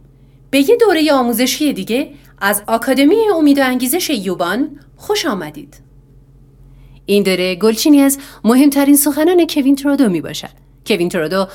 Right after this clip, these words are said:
از مربیان برجستهٔ کسب و کار و قانون جذبه که بیش از بیست سال عضو رده بالای گروه‌های مخفی مانند فراماسونری بوده.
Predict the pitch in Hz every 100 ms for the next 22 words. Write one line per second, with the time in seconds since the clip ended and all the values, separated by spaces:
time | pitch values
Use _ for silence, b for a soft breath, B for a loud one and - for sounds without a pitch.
0 | B B 170 185 214 220 220 269 269 226
1 | 226 247 - 294 269 254 233 208 202 202
2 | 190 196 185 170 170 175 233 226 170 175
3 | 165 B B B - 403 392 - 320 349
4 | - 233 208 208 208 185 175 180 202 190
5 | 190 170 170 185 175 160 - 269 285 277
6 | B - 185 147 143 180 - 214 214 214
7 | 233 220 208 - 165